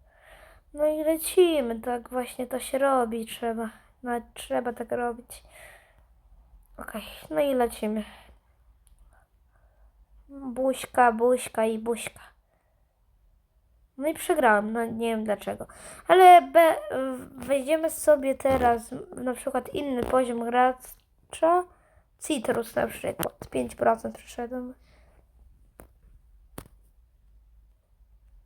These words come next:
No, lecimy. Aha.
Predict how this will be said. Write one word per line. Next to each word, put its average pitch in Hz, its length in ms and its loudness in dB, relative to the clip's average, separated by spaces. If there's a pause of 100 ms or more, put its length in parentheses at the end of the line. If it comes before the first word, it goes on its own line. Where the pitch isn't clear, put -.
(640)
No, 269 340 -2
lecimy. 277 920 0 (3000)
Aha. 233 580 -2